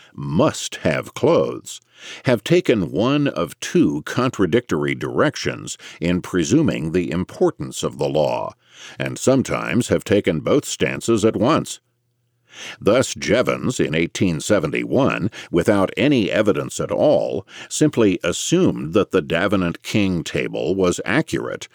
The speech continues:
and pronounced it a scandal that economists and statisticians hadn't yet matched these numbers in accuracy. On the other hand, William Whewell,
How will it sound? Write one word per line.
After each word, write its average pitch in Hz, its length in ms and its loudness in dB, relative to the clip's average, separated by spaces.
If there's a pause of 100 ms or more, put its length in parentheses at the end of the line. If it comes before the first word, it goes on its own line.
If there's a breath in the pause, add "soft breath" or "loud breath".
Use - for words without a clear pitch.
(200 loud breath)
and 92 220 0
pronounced 85 580 0
it 80 220 0
a - 60 -4
scandal 104 720 0
that 80 200 0
economists 113 920 -2
and 95 200 -4
statisticians 104 1040 -2 (260 loud breath)
hadn't 117 340 2
yet 87 280 0
matched 85 540 -4
these 87 320 0
numbers 78 560 -2
in 101 180 0
accuracy. 73 800 -2 (420)
On 123 200 4
the 110 180 6
other 82 240 2
hand, 73 560 -2
William 90 460 2
Whewell, 69 640 2